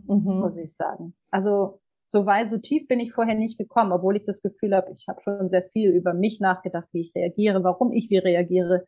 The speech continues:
Speaker 1: Hm.
Speaker 2: Aber das
Speaker 1: Hm.
Speaker 2: war noch mal, ja.
Speaker 1: Anders. Eine andere
Speaker 2: Das hat
Speaker 1: Qualität.
Speaker 2: das war eine andere Qualität.
Speaker 1: Hm. Also
Speaker 2: Genau.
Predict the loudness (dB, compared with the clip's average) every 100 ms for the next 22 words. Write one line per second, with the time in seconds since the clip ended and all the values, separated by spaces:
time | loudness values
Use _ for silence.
0 | -8 0 2 2 -4 -6 -4 -2 -2 -2
1 | -2 0 0 0 0 0 0 -4 -12 _
2 | _ _ _ _ -2 -2 -4 -6 -6 -8
3 | -12 _ _ -6 -2 0 0 2 0 2
4 | 0 -2 0 0 -2 _ _ -4 -2 2
5 | 2 2 -2 -2 0 0 -2 -2 0 2
6 | 2 -2 -10 _ _ 0 4 6 4